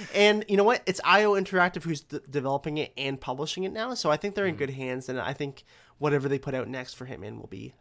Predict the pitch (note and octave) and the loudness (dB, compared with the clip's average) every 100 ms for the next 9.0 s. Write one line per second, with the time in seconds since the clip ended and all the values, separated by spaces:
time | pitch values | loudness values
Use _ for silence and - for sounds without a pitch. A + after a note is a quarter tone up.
0 | _ - G#2+ - B2 - - - - - | _ -14 -10 -10 -8 -10 -8 -10 -12 -14
1 | - - C3 B2 A#2 G#2+ A#2 A2 A#2+ B2+ | -20 -4 -2 0 -2 -4 2 2 2 -2
2 | A#2+ D#3 D3+ C3+ C3 C3 B2 - A#2+ A#2+ | -4 0 2 2 0 0 0 -2 -2 0
3 | A#2 A2 - A2 G#2+ G#2+ A2 - A#2 - | 0 -2 0 2 4 2 0 0 0 0
4 | A2 A2 A2+ - D3 - - - A2+ A2 | 0 2 0 0 -2 -2 -4 0 2 2
5 | G#2+ A2 C3 C3+ C3 B2 B2+ A#2+ D3 D#3+ | 0 2 2 2 0 0 -2 0 0 2
6 | D3 C#3 D3 C3+ C3 B2 B2 - B2 C3 | 0 0 2 2 2 -4 -10 -10 -8 -6
7 | C#3 C3+ C3+ E3 E3+ G#3 E3 A#2 A#2 A2+ | -2 -2 0 -4 -2 -6 -4 -2 -4 -4
8 | A2 A2 G#2+ A2 A2 A2 A2 A2 A2 | -6 -4 -6 -6 -8 -8 -4 0 0